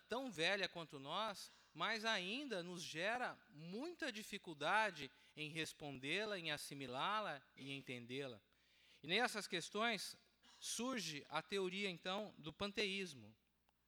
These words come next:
E o que seria panteísmo? O panteísmo s-, seria, segundo os, a, aqueles que ac-, assim acreditam, que Deus estivesse em tudo e em todos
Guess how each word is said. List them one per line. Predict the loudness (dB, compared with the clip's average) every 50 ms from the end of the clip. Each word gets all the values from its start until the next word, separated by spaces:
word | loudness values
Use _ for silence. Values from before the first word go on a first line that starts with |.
| _ _ _ -20 _
E | -8 -8
o | -6
que | -4 -4
seria | -4 0 2 2 2 4 2 4 6 6 6 6 6 4 -2 -10 -20 -20 _ _ _
panteísmo? | 2 2 4 4 4 4 4 4 0 -4 -6 -10 -14 -18 -20 _ _ _ _
O | -10
panteísmo | -2 0 0 2 4 4 4 4 4 2 0 -2 -2 -2
s-, | -2 -2 -2 -4 -6 _ _ _ _ _ _
seria, | -8 0 2 2 4 4 4 2
segundo | 2 0 -2 -2 -2 -4 -4 -4 -4 -6 -8 -10 _ _ _ _ _
os, | -12 -10 -8 -8 -10 -12 -12 -6
a, | -2 0 2 2 2 0 -2 -2 -4
aqueles | -6 -4 -2 -4 -4 -4 -6
que | -4 -4
ac-, | -4 -4 -6 -10 -8
assim | -6 -4 -4 -4 -4 -6 -6
acreditam, | -8 -6 -6 -6 -6 -4 -4 -6 -6 -6 -6 -10 -12 -12 -16 _ -20 -20 -20 _ _ _ _ _ _ _
que | -6 -6
Deus | 2 6 8 8 8 8 6 4 -2 -4 -6 -8 -6
estivesse | -8 -6 -4 -4 0 4 6 6 6 6 4 2 -2 -6 -8 -10 -12 _ _ _ _ _ _ _ _
em | -8 -8 -8
tudo | -8 -4 -2 0 0 0 0 -2 -4 -6 -8 -12 _ _ _ _ -12
e | -2 -2 0
em | 0 0
todos | -2 0 2 4 4 4 2 -2 -6 -8 -8 -10 -10 -12